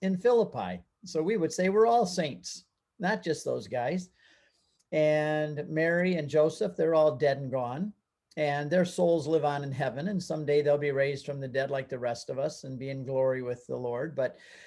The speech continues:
we did not accept the fact that Mary would have been taken body and soul to heaven, even though we have some biblical precedent for it with,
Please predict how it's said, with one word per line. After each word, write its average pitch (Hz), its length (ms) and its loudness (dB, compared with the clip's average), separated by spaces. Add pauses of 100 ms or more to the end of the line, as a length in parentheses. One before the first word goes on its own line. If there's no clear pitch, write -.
(160)
we 165 140 0
did 160 220 2
not 147 180 0
accept 170 420 -2
the 139 80 -4
fact 135 360 -2
that - 160 -4
Mary 151 420 0
would 131 200 -4
have 131 140 -2
been 131 140 -6
taken 135 380 -6
body 127 380 -4
and 123 120 -10
soul 190 300 0
to 147 120 -6
heaven, 131 460 -6
even 170 240 0
though 170 160 4
we 156 160 0
have 160 340 4
some 143 280 -2
biblical 175 480 2
precedent 196 580 0
for 151 360 2
it - 120 -6
with, 147 260 -2